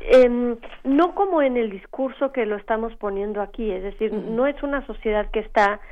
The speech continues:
Speaker 1: que está, em, eh, eh, articulando su, su, sus demandas a través de esto que se llama gobierno abierto y que lo entendemos muy pocos. En realidad no es la forma en la cual se, se está articulando.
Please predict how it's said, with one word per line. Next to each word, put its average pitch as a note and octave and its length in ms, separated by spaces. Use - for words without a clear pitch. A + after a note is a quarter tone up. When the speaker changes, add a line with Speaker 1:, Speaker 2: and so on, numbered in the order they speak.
Speaker 1:
que G#3 100
está, G#3+ 540
em, F#3 460
eh, - 200
eh, - 280
articulando A3 800
su, G3+ 300
su, G3 300
sus G3 200
demandas G#3 520
a F3+ 120
través F#3+ 360
de G3 180
esto G3 300
que F#3+ 140
se F3 160
llama F#3 440
gobierno G3 500
abierto F#3+ 360
y G3 60
que F#3 140
lo E3 80
entendemos F3+ 560
muy F#3 160
pocos. G#3+ 480
En E3+ 100
realidad F3+ 420
no G#3+ 280
es A3 220
la G3 220
forma G#3 240
en G3+ 80
la F3+ 80
cual F#3+ 360
se, F#3+ 260
se F3+ 100
está F#3+ 180
articulando. F#3+ 720